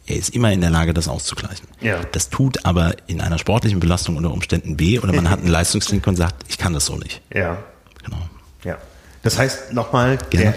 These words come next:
Speaker 2: der, der Endverbraucher, der keinen Sport betreibt,
Speaker 1: Ja.
Speaker 2: drei Mahlzeiten am Tag,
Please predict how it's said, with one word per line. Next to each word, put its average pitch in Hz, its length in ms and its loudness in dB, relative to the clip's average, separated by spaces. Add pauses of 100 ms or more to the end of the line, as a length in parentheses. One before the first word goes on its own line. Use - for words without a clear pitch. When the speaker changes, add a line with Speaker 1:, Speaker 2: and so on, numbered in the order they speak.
Speaker 2:
der, 107 180 0
der 95 380 -4
Endverbraucher, 143 540 -2
der 104 160 2
keinen 147 380 -4
Sport - 280 -2
betreibt, 143 360 0
Speaker 1:
Ja. 143 100 4
Speaker 2:
drei 113 220 0
Mahlzeiten 131 400 0
am 120 100 -8
Tag, 147 220 -6